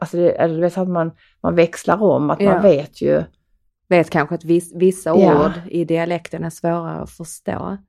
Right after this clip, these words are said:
Speaker 1: Som när vi i Färingtofta, de sa, "Nu ska vi reda." På landet när jag och pappa hade cowboybaren, du vet.
Speaker 2: Vad betyder reda då?
Speaker 1: "Nu ska vi göra upp, nu ska vi betala.
Speaker 2: Aha.
Speaker 1: Nu reder vi."
Speaker 2: Ja.
Speaker 1: Och, och så det är ju,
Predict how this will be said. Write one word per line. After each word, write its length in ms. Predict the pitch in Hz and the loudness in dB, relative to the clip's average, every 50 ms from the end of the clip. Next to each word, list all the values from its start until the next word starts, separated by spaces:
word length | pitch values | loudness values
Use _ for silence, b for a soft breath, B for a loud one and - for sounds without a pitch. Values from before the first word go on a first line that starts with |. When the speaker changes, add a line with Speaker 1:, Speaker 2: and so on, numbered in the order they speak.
| _ _ | _ _
Speaker 1:
Som 140 | 175 175 | 0 2
när 100 | 175 170 | 4 4
vi 320 | 165 170 170 170 170 - - - | 4 6 4 4 6 4 2 0
i 140 | - - 165 | -2 -4 -4
Färingtofta, 680 | - - 165 156 170 175 175 185 185 - - - - - | -2 0 0 2 2 0 -2 -2 -2 -2 -2 -2 -2 -2
de 100 | 160 156 | -2 -2
sa, 100 | - 160 | -2 -2
"Nu 100 | 165 170 | -4 -4
ska 200 | 165 - - 160 | -4 -4 -4 -4
vi 140 | 156 160 156 | -2 -2 -4
reda." 600 | 151 151 151 151 156 170 175 175 - - 170 180 - | -2 -2 -2 0 0 -2 -2 -2 -2 -4 -4 -6 -6
På 80 | - 180 | -2 0
landet 340 | 170 170 160 156 147 151 - | 0 2 2 0 -2 -2 -4
när 80 | 147 151 | -4 -2
jag 80 | 156 - | -2 -4
och 60 | - | -6
pappa 200 | - - - 143 | -8 -6 -6 -6
hade 80 | - | -8
cowboybaren, 760 | - - 214 - - - - - 165 - - - - - - - | -6 -4 -4 -4 -2 -2 -4 -4 -2 -4 -4 -4 -4 -8 -10 -8
du 60 | 175 | -8
vet. 180 | - 190 196 - _ _ | -8 -10 -10 -12 _ _
Speaker 2:
Vad 180 | - 214 214 208 | -2 -2 0 0
betyder 280 | 214 196 196 185 185 | 0 -2 0 0 0
reda 420 | 175 180 180 185 190 185 175 156 151 | 0 0 -2 -2 -2 -4 -6 -6 -6
då? 80 | 151 156 - | -6 -2 0
Speaker 1:
"Nu 80 | 214 196 | 0 0
ska 160 | - - 185 | 0 -2 0
vi 60 | 180 | 2
göra 140 | 180 185 190 | 2 4 4
upp, 280 | 175 170 - - _ - - - | 2 2 0 -4 _ -14 -12 -10
nu 60 | - | -10
ska 160 | 214 - - 190 | -10 -4 -2 -2
vi 60 | 180 | -2
betala. 400 | 185 - - 190 170 - - - | -2 -2 -2 0 0 0 0 -2
Speaker 2:
Aha. 600 | 190 175 180 180 175 - - - 202 214 220 220 202 | -4 -4 -6 -6 -6 -8 -10 -8 -6 -4 0 2 2
Speaker 1:
Nu 80 | 175 175 | 2 4
reder 320 | 180 175 156 147 - 147 | 6 6 6 6 4 2
vi." 200 | 160 156 190 185 b b b b b b | 0 -2 -2 -4 b b b b b b
Speaker 2:
Ja. 280 | 202 202 196 202 208 | 2 2 2 4 4
Speaker 1:
Och, 140 | 196 190 - | 4 4 6
och 120 | - 190 | 4 2
så 100 | 190 190 | 2 4
det 80 | 185 180 | 6 8
är 60 | 160 | 8
ju, 160 | 151 151 - | 8 6 4